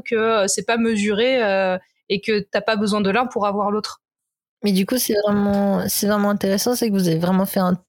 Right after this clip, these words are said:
Speaker 2: tour d'horizon, en fait, euh, dans cette B D, même si, euh,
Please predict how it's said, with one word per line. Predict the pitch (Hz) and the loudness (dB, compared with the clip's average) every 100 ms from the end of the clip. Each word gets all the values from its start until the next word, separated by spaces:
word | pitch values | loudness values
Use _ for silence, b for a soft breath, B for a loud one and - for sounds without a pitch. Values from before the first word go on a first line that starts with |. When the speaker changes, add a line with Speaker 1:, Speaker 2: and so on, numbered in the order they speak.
| _ _ | _ _
Speaker 2:
tour | 226 208 | -2 0
d'horizon, | 202 202 214 214 220 | 2 2 2 2 2
en | 208 | 0
fait, | - 208 - | 0 -2 0
euh, | 185 180 175 170 | 0 2 2 0
dans | 170 175 | -2 -2
cette | 170 165 | 0 0
B | 170 | 0
D, | 175 214 | 2 2
même | 208 196 | 2 0
si, | - 196 190 175 B B B B _ | 0 2 2 0 B B B B _
euh, | 165 170 165 160 156 156 | 0 2 2 2 2 0